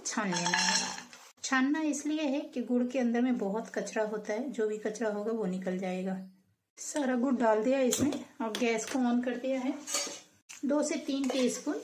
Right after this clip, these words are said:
पानी डाला है, पानी ज़्यादा नहीं डालेंगे और इसे हाई flame पे melt कर लेंगे। गुड़ melt हो गया है, गैस की flame को मैं बंद कर दे रही हूँ और इसे छान ले रही हूँ।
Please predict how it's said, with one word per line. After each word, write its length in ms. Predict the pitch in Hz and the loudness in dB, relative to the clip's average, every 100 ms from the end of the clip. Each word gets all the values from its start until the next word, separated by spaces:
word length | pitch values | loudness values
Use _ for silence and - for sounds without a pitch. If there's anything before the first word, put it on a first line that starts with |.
| - - | -4 -2
पानी 260 | 208 202 | 0 0
डाला 240 | 190 185 202 | 0 -2 -4
है, 80 | 208 | -6
पानी 320 | 240 233 254 | -4 0 2
ज़्यादा 260 | 247 240 247 | 2 2 0
नहीं 200 | 262 254 | 2 0
डालेंगे 400 | 240 254 254 - - - - - - - - | 0 0 0 -2 -4 -14 -18 -20 -20 -20 -4
और 120 | 262 262 | 0 0
इसे 200 | 254 294 | 2 2
हाई 240 | 247 247 | 4 2
flame 320 | 262 240 240 233 | 2 2 4 2
पे 180 | 339 349 | 2 4
melt 320 | 226 196 185 | 4 4 0
कर 180 | 214 180 | 0 2
लेंगे। 340 | 185 180 196 - - - - - - - - - - - - _ 269 | 0 0 -2 -4 -10 -12 -14 -18 -14 -14 -16 -20 -20 -20 -20 _ -2
गुड़ 180 | 277 277 | 2 2
melt 360 | 262 254 - | 4 2 2
हो 80 | 254 | 2
गया 220 | - 269 | 4 2
है, 200 | 262 240 - 254 | 2 0 -2 0
गैस 280 | 247 233 - | 2 2 0
की 120 | 247 | -2
flame 240 | 254 233 | 2 2
को 100 | 247 | 2
मैं 140 | 240 220 | 2 2
बंद 200 | 226 240 | 2 2
कर 80 | 247 | 2
दे 180 | 254 247 | 0 0
रही 80 | |
हूँ 140 | 285 233 | 0 -2
और 100 | 196 | -2
इसे 240 | 196 220 220 | -2 -4 -4
छान 280 | - 180 170 | -4 -2 0
ले 120 | 170 | -2
रही 100 | 170 | -2
हूँ। 140 | 185 | -4